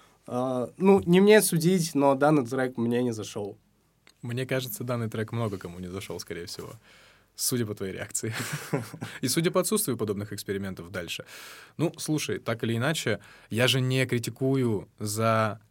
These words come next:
Speaker 2: попытки остаться там же, где ты взлетел. Это же хорошо. Если каждый будет заниматься тем, что у него получается, провалов в музыке в С Н Г вообще никогда не будет. С другой стороны, и развития тоже не будет. Я бы не хотел представить, что будет, если те же Мияги, Эндшпиль, Мияги и Энди Панда, простите, все равно забываю,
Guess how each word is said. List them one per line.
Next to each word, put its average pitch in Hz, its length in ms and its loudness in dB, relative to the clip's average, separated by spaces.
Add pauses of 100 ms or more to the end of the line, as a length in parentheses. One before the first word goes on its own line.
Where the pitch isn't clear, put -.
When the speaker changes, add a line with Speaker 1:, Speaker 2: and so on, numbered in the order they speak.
Speaker 2:
попытки 117 380 -4
остаться 113 460 -4
там 120 260 -2
же, 104 220 -6 (480)
где 104 200 -6
ты 107 100 -4
взлетел. 107 440 -4 (140)
Это 104 200 -4
же 151 100 -2
хорошо. 185 580 0
Если 123 320 -2
каждый 123 320 0
будет 110 220 -4
заниматься 110 360 -2
тем, 117 160 -6
что 113 100 -6
у 107 40 -2
него 104 120 -4
получается, 107 560 -4
провалов 113 520 -2
в 104 40 -12
музыке 110 340 -4
в 95 80 -6
С - 100 -8
Н 107 100 -4
Г 123 100 -2
вообще 101 400 -4
никогда 90 300 -6
не 85 80 -10
будет. 80 280 -12 (220)
С - 40 -12
другой 101 200 0
стороны, 165 260 0
и 165 40 0
развития 160 320 -2
тоже 98 220 -6
не 92 80 -4
будет. 85 300 -8
Я 113 140 2
бы 139 80 0
не 139 60 -2
хотел 160 400 0 (220)
представить, 120 440 0
что - 140 -4
будет, 107 260 -4
если 95 200 -6
те 101 120 -6
же 95 80 -8
Мияги, 95 380 -6
Эндшпиль, 107 320 -6 (580)
Мияги 87 340 -4
и 87 100 -8
Энди 92 140 -8
Панда, 85 300 -4
простите, 92 440 -6
все 87 120 -8
равно 107 160 -4
забываю, 127 480 -2